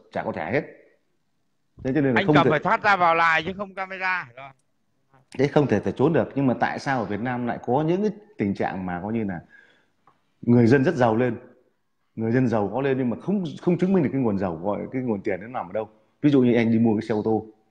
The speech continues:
Speaker 1: anh mang tiền mặt ra anh mua ô tô và người ta bán cho anh cái ô tô đấy, họ cũng không ai hỏi anh là cái tiền ông, ông siêu ông lấy ở đâu ra ông mua ô tô này.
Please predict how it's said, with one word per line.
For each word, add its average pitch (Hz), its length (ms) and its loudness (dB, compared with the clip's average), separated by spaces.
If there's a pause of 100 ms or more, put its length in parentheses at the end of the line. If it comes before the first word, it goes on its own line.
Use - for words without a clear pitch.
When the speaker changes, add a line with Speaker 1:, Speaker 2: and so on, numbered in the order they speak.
(400)
Speaker 1:
anh 110 180 -2 (260)
mang 113 280 4
tiền 98 120 4
mặt 95 160 0
ra 117 100 2
anh 110 140 4
mua 107 100 4
ô - 20 4
tô 104 260 2 (240)
và 101 100 0
người 101 100 0
ta 113 80 2
bán 101 200 2
cho 139 60 2
anh 113 80 2
cái 120 80 -4
ô 120 60 0
tô 107 160 -2
đấy, 113 200 -4
họ 101 80 -4 (340)
cũng 110 100 -12
không 165 180 4
ai 147 80 4
hỏi 92 160 0
anh 113 100 0
là 110 60 -2
cái 117 100 -2
tiền 120 300 0
ông, 135 160 0
ông 139 140 0
siêu 147 200 4
ông 139 120 4
lấy 135 120 2
ở 123 100 0
đâu 120 160 -4
ra 123 120 -4
ông 110 200 -4
mua 131 100 -4
ô 123 60 -8
tô 120 120 -8
này. 95 140 -8